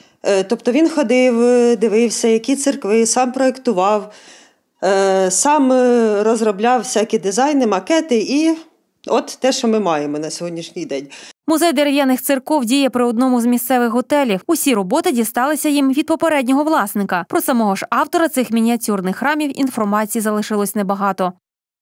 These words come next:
Speaker 1: Він їх будував протягом життя, це не єдині його роботи. Е, дуже багато робіт його саме у церквах він дарував. Е, є роботи у школах, е, і так, е, по Пилипцю дуже багато де його роботи.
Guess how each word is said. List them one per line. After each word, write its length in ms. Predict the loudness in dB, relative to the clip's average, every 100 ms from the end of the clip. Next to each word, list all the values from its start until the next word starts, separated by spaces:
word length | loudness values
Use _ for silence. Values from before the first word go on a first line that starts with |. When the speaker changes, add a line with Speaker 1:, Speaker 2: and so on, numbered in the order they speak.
| _ _ -4
Speaker 1:
Він 160 | 0
їх 80 | 0
будував 340 | 0 0 0 0
протягом 460 | -4 -2 -4 -4
життя, 400 | -4 -6 0 0
це 160 | 0 0
не 120 | 2
єдині 320 | 0 -2 0
його 200 | 0 0
роботи. 480 | -2 0 -2 -2 -4 -6 -20 -20 -6
Е, 200 | 0 0
дуже 240 | 0 -2
багато 380 | 0 0 0 0
робіт 320 | -2 -2 -2
його 420 | -2 0 0 0 0
саме 300 | -2 0 -2
у 40 |
церквах 600 | -4 -8 -6 -6 -6 -10 _
він 200 | -6 -4
дарував. 500 | 0 0 0 -2 -4 -12 -20 -20 -10
Е, 140 | 0 0
є 200 | 2 0
роботи 400 | 2 0 0 -2
у 80 | -2
школах, 720 | -6 -4 -2 -2 -4 -6 -8
е, 200 | -4 -4 -4
і 360 | -2 0 0 0
так, 260 | -2 0
е, 140 | -2 0
по 160 | -4
Пилипцю 420 | -2 0 -2 -4
дуже 220 | -4 -4 -4
багато 320 | -6 -6 -4
де 140 | -2
його 140 | -2 -4
роботи. 440 | -6 -8 -8 -10